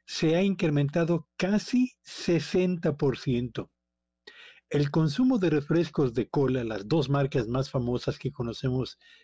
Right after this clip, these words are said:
en el país, se ha incrementado casi treinta y tres por ciento.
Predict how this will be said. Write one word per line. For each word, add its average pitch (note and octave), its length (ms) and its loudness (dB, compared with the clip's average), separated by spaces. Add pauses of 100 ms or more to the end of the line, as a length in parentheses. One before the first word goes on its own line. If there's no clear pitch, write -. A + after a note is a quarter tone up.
en C3+ 160 2
el D#3+ 120 0
país, D3 520 0 (360)
se D3+ 220 0
ha E3+ 80 2
incrementado D#3 960 0
casi G#3 460 0
treinta D3 560 0
y C3+ 100 2
tres D3 320 -2
por C#3 240 -2
ciento. D#3 480 -2